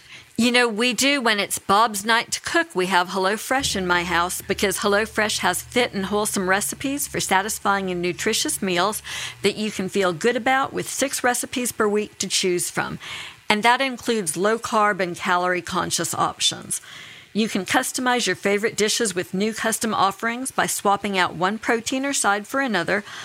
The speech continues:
upgrading for a more luxe experience, or even adding protein to a veggie meal. That means more choices, more variety, and it means meals that are truly tailored just to you and your family.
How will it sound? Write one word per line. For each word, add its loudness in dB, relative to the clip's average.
upgrading 0
for 2
a 0
more 2
luxe 0
experience, -4
or 2
even -2
adding 0
protein -4
to -2
a 2
veggie 0
meal. -6
That 6
means -4
more 2
choices, -2
more 2
variety, 2
and 2
it -4
means -2
meals 2
that -4
are 0
truly 0
tailored -4
just -2
to -2
you 0
and -4
your -4
family. -4